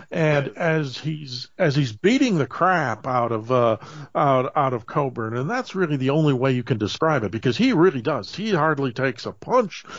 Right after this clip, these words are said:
Speaker 1: from him.
Speaker 2: Yeah.
Speaker 1: And he, you can hear him saying, "Corn Pone, huh?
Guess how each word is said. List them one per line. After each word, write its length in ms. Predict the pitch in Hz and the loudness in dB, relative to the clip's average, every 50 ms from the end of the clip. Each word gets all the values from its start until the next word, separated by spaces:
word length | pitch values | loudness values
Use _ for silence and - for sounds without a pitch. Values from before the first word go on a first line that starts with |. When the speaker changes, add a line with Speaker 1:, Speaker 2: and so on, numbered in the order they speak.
| - - - | -14 -6 -2
Speaker 1:
from 160 | 139 123 110 | -2 -2 0
him. 180 | 117 117 101 - | 0 -2 -2 -2
Speaker 2:
Yeah. 160 | - 202 160 | -4 -4 0
Speaker 1:
And 160 | - 175 156 160 | 2 2 4 2
he, 60 | 180 190 | 2 0
you 100 | 175 - | -2 -2
can 140 | - 156 | -2 -2
hear 180 | 139 131 175 220 | 0 2 2 2
him 60 | 196 147 - - - | 2 0 -2 -6 -4
saying, 200 | - 156 127 110 - - _ - | -4 -4 -4 -4 -8 -14 _ -4
"Corn 420 | - - 202 240 240 208 165 139 | 0 2 4 4 4 2 2 -2
Pone, 400 | - - 151 147 139 131 127 120 | -2 -2 0 0 0 0 -2 -4
huh? 320 | - - 160 185 196 185 | -6 -4 -2 -2 -2 -2